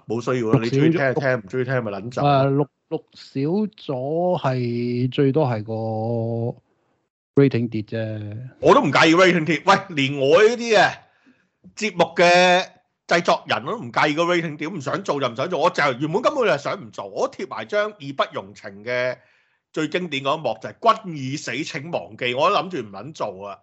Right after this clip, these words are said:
Speaker 1: 唉，諗一諗下，唉，唔係喎，屌，真係都係做多一集睇下點先。屌你咪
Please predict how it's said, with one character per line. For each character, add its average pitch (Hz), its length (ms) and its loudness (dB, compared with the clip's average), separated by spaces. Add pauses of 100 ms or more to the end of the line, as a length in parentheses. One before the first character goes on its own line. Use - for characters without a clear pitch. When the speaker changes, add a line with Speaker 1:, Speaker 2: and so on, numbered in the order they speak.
(180)
Speaker 1:
唉， 123 460 -2
諗 139 120 0
一 185 120 0
諗 151 120 -2
下， 156 140 -2
唉， 139 200 -8
唔 101 80 -12
係 104 260 -12
喎， 113 140 -8
屌， 131 240 -10
真 135 100 -8
係 117 180 -6 (600)
都 190 120 -4
係 156 120 2
做 127 160 -4
多 165 140 0
一 165 40 -2
集 165 140 -8 (520)
睇 - 140 -8
下 147 140 0
點 120 220 -16
先。 131 300 -12 (180)
屌 139 280 -6
你 139 160 -2
咪 135 180 -4